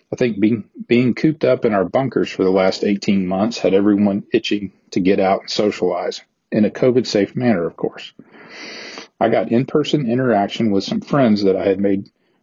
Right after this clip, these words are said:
virtually over the last year, an American Airlines flight attendant,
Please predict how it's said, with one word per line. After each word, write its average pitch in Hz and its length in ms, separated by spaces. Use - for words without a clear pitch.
virtually 101 540
over 98 160
the 98 60
last 92 400
year, 95 280
an 104 120
American 104 480
Airlines 104 480
flight 101 260
attendant, 98 500